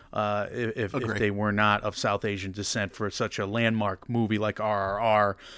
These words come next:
Speaker 1: But, but look, you have to watch R R R on Netflix, people, especially all of the action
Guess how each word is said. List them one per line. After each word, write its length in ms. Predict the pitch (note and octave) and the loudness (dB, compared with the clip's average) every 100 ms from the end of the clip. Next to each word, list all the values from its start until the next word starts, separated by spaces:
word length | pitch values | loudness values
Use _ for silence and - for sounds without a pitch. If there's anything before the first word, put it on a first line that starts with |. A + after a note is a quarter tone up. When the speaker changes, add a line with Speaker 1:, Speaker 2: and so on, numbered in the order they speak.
| - | 0
Speaker 1:
But, 280 | B2+ B2+ - - | 4 6 4 2
but 140 | C#3 | 6
look, 320 | C3+ D3 A#2+ - | 10 10 10 4
you 220 | E3 D3+ | 2 6
have 380 | C#3+ E3+ E3 - | 10 12 12 8
to 240 | - D#3 | 2 4
watch 440 | C#3+ C#3 C3+ C3 - | 6 8 8 8 6
R 260 | C3+ C3 C3+ | 8 8 8
R 300 | B2+ C3 B2+ C3 | 8 6 6 6
R 260 | B2+ B2 | 8 8
on 240 | A#2 B2 A#2+ | 6 4 4
Netflix, 420 | A#2+ - A#2+ - | 2 2 -4 -2
people, 300 | B2 A2+ A2+ | -2 -2 -4
especially 580 | - C3 - C3 A#2 G#2+ - - - | -2 -4 -2 -2 -2 -4 -12 -20 -4
all 320 | B2+ B2 A#2+ - | 2 4 4 4
of 300 | A#2+ A2 G#2+ | 4 4 2
the 180 | A#2 | 2
action 560 | A2 A#2+ - B2+ A#2 G#2+ | 4 4 2 0 -2 -2